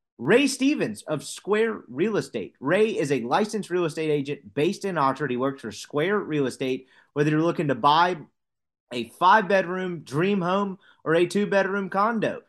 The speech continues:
in Oxford, Ray can help you do that, buy or sell. Whether you're looking to move from place to place, sell one condo, go to another,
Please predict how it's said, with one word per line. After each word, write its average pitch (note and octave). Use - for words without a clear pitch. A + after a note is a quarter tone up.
in D#3
Oxford, D#3+
Ray F#3+
can A3+
help E3+
you C#3+
do C#3
that, G2
buy F3+
or F3
sell. D#3+
Whether C#3+
you're C#3+
looking D#3
to C3+
move D#3
from A#2+
place C#3
to -
place, A#3
sell D3+
one C#3+
condo, D3
go C3+
to B2+
another, A3+